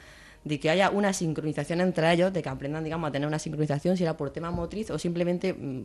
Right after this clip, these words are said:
por un juego, ¿no? Por seguir el juego, ah, al compás de, de, de la música que en ese momento estáis poniendo, ¿no? ¿Hasta qué punto esa, eh, eh, buscáis de, en, el objetivo en, en, en esa, en ese movimiento?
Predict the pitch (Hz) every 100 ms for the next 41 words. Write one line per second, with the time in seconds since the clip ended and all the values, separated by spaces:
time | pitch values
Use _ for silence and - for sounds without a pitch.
0 | - 151 175 180 - 143 120 127 254 254
1 | - 139 135 139 143 160 160 170 185 180
2 | 135 131 135 131 123 117 113 - 73 -
3 | - - - 131 - 135 131 160 170 151
4 | 131 123 - 131 135 135 156 156 160 139
5 | 135 143 143 139 139 151 127 - 127 127
6 | 120 120 120 143 - - - - _ _
7 | - 139 - 147 165 175 170 156 147 156
8 | 143 135 131 104 - - - 123 - -
9 | - - - 127 147 - 170 160 147 135
10 | 139 135 139 139 135 131 - 139 147 -
11 | 143 151 147 139 127 127 117 131 139 139
12 | 135 131 123 123 117 143 156 135 127 110
13 | 80 117